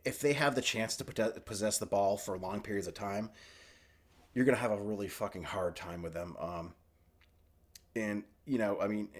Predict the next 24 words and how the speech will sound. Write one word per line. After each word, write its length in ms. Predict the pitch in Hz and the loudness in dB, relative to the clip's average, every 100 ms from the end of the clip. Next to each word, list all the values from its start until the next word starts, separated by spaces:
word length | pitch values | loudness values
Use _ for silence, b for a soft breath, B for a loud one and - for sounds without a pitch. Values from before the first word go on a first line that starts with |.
| - _ _ _ _ _ - | -18 _ _ _ _ _ -12
the, 260 | 113 120 | -4 -2
uh, 100 | 113 113 | -2 -2
the 140 | 107 | -4
guy 240 | 104 110 113 | 2 6 6
that 140 | 110 | 6
they 100 | 117 | 0
have 320 | 101 113 107 | 4 6 8
on 80 | 101 | 6
the 80 | 98 | 2
other 120 | 92 | -2
side 300 | 92 87 87 | 4 4 4
is, 160 | 87 85 | 0 0
uh, 140 | 85 85 | -2 0
Tajon 320 | 107 87 82 | -6 -4 -6
Buchanan. 460 | 85 - 87 82 82 b b - | -8 -8 -8 -6 -10 b b -8
It, 180 | 120 - - - | -10 -10 -8 2
Alfonso, 560 | 120 - 131 127 120 - | 2 8 8 8 0 2
Alphonso 420 | 110 110 131 127 | 4 4 4 2
Davies 500 | 113 101 101 98 95 | 2 2 2 0 -4
and 240 | 78 92 85 | -6 -8 -8
Tajon 340 | - 101 104 | -6 -4 -4
Buchanan 380 | 87 78 92 82 | -6 -8 -8 -6
are 100 | - | -8
just 380 | 78 - - | -8 -8 -8